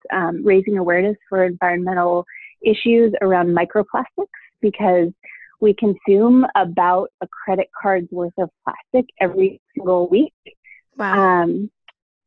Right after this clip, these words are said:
Speaker 1: in the form of microplastic, which is primarily coming from our water, beer, shellfish, and salt.
Speaker 2: Wow,
Speaker 1: And
Speaker 2: interesting.
Speaker 1: yeah, yeah. And there, um, there was, when I went to, when I started formulating these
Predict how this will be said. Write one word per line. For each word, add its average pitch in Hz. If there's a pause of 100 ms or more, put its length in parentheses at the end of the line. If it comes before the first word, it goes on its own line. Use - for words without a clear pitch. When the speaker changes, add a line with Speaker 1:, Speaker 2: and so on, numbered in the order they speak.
(140)
Speaker 1:
in 214
the 202
form 208
of 190
microplastic, 180
which 175
is 180
primarily 190 (100)
coming 180 (100)
from 175
our 170
water, 220 (460)
beer, 196 (480)
shellfish, 214 (420)
and 190
salt. - (840)
Speaker 2:
Wow, 247
Speaker 1:
And 208
Speaker 2:
interesting. 196 (520)
Speaker 1:
yeah, 254 (440)
yeah. 311 (140)
And 262
there, 262 (120)
um, 233
there 240
was, 233 (100)
when 247
I 233
went 233
to, 240
when 240
I 226
started 240
formulating 226
these 202